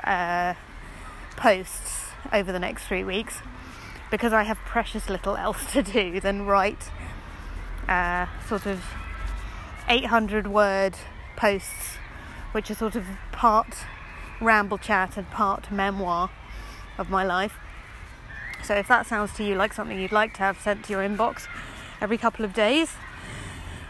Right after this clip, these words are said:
and <laughs> why, why wouldn't you, why wouldn't you want that?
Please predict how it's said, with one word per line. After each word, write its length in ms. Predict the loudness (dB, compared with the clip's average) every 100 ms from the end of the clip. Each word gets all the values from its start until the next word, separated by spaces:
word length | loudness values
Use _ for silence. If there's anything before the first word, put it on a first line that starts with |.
| -14 -14 -8 0
and 260 | 2 4 4
<laughs> 520 | 4 2 2 0 2 -2 2
why, 200 | 2 2 -2 -6 -6 -8 -2
why 120 | 2
wouldn't 340 | 4 4 4 0
you, 320 | 0 -2 -2
why 180 | 4 6
wouldn't 240 | 6 2 0
you 100 | -2
want 200 | -2 0
that? 240 | 0 0